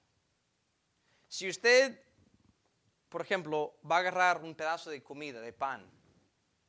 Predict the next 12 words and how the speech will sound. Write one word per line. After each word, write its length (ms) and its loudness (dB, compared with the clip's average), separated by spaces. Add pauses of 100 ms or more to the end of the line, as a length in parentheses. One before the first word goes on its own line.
(500)
y 100 -2
extiende 520 0
la 80 2
mano 240 2
porque 160 -8
lo 100 -8
quiere 180 -4
tocar 340 -2
y 80 -4
dice, 120 -6
"Eh, 180 0
espérate, 520 -4